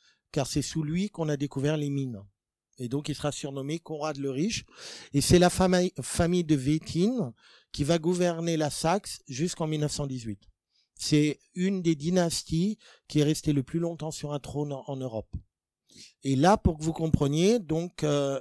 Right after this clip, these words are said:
euh, c'est la région de, qu'on appelle les monts métallifères en France. En allemand, c'est le Erzgebirge. Et c'est cette frontière qui est pratiquement à la frontière de la République tchèque. Au-dessus,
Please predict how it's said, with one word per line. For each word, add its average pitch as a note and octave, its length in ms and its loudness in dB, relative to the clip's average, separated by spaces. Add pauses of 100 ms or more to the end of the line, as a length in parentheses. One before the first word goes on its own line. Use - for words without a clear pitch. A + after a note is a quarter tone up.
(120)
euh, B2 560 0
c'est F3 720 2
la D#3 240 -2
région E3 600 -4
de, C3 440 2
qu'on C#3+ 160 -4
appelle D#3 440 0 (340)
les D3+ 180 2
monts E3+ 200 -2
métallifères D#3 1000 -2
en D#3 100 -4
France. D#3+ 460 -4
En C3+ 160 -6
allemand, C#3 320 -6
c'est - 180 -4
le A#2+ 140 -4
Erzgebirge. C3 800 -2 (460)
Et C#3 80 -6
c'est - 140 2
cette E3 220 -2
frontière D#3+ 680 -2 (280)
qui D3 100 -8
est C3+ 40 -4
pratiquement E3+ 420 -6
à E3+ 40 -4
la D#3 120 -4
frontière D3+ 340 -12
de C3+ 80 -10
la C3+ 140 -10
République C3+ 420 -10
tchèque. - 420 -2 (680)
Au-dessus, G3 640 2